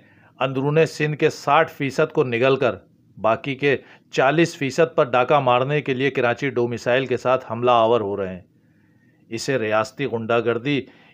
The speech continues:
इसलिए कहा जा रहा है कि जाली डोमिसाइल केस के जिसके ज़रिए कराची के नौजवानों के रोज़गार पर अंदरूने सिंध से आकर डाका मारा जा रहा है, उस गैर कानूनी अमल के सबूत व शवाहिद को रद्दी की टोकरी में डालकर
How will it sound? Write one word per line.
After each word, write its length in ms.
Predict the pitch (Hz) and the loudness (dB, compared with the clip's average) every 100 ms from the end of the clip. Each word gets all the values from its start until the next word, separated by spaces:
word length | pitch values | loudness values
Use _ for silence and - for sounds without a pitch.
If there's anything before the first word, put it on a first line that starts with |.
| _ | _
इसलिए 400 | 170 170 196 208 | -4 -2 0 2
कहा 240 | 190 156 156 | 4 4 6
जा 200 | 151 143 | 6 6
रहा 140 | 143 | 6
है 140 | 151 | 4
कि 120 | 156 151 | 2 2
जाली 320 | 127 131 151 | 2 2 0
डोमिसाइल 540 | 135 131 127 131 139 127 | 0 0 0 0 0 -2
केस 380 | 139 143 131 - _ _ _ _ - | -2 0 0 -6 _ _ _ _ -6
के 80 | 131 | -4
जिसके 380 | 98 151 - 185 | -2 -2 2 2
ज़रिए 300 | 151 139 160 | 4 4 2
कराची 460 | 156 131 127 - 165 | 2 0 0 0 -2
के 140 | 160 | 0
नौजवानों 560 | 147 131 123 120 127 147 | 2 2 4 4 4 0
के 100 | 139 | 0
रोज़गार 500 | 113 117 107 120 131 | 0 0 0 2 2
पर 260 | 127 131 - - _ _ _ | 2 0 -2 -10 _ _ _
अंदरूने 480 | 127 123 131 143 131 | -4 -2 -2 -2 -2
सिंध 260 | - 151 135 | -2 -4 -2
से 120 | 143 | -2
आकर 360 | 113 123 135 123 | 2 0 0 0
डाका 320 | 110 117 139 | 0 2 2
मारा 260 | 120 113 113 | 2 2 2
जा 200 | 107 104 | 2 0
रहा 200 | 101 95 | -2 -6
है, 160 | 92 _ _ _ _ _ - | -10 _ _ _ _ _ -4
उस 200 | 131 113 | -4 -4
गैर 300 | 110 127 127 | 0 0 2
कानूनी 440 | 123 123 123 139 | 0 0 -2 -4
अमल 300 | 120 117 127 | -2 0 2
के 160 | 127 143 | 2 -2
सबूत 400 | - 120 127 143 | -2 -4 -4 -4
व 40 | 139 | -4
शवाहिद 440 | - 107 117 139 | -2 2 2 2
को 160 | - 143 - - - - | 0 -2 -2 -8 -16 -4
रद्दी 400 | 120 131 123 175 | 0 2 4 2
की 120 | 175 170 | 4 2
टोकरी 400 | 165 160 180 180 | 4 4 4 4
में 160 | 175 | 4
डालकर 400 | 135 143 156 156 | 4 4 4 2